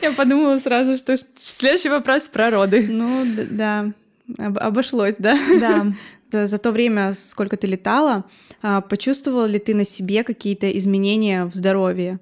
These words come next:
Speaker 2: М, то есть как это на тебя влияло, да? Вот, как я слышала, там ты рассказывала, что тебя могли там и ночью поднять, ну, грубо
Speaker 1: Мгм.
Speaker 2: говоря, э, ненормированный б-, график, как на тебя это влияло?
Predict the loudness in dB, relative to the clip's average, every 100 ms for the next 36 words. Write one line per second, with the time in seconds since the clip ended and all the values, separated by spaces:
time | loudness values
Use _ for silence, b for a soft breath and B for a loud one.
0 | _ _ -12 -8 -6 -6 -8 -10 -12 -8
1 | -6 -6 -8 -4 -4 -2 -4 -4 -4 -2
2 | -2 0 0 0 -2 -4 -6 -10 -10 -6
3 | -4 -4 -8 -10 -12 -14 -14 -12 -8 -4
4 | -4 -4 -6 -4 -8 -6 -4 -6 -4 -2
5 | 0 -2 -4 -4 -4 -4 -8 -6 -4 -2
6 | -2 -2 -4 0 0 0 -2 -4 -4 0
7 | 2 2 2 0 0 -4 B B B B
8 | -6 -4 -2 0 0 0 0 0 -4 -6
9 | -6 -2 0 0 -6 -8 -8 -8 -8 -10
10 | -6 -6 -6 -6 -8 -6 -6 -8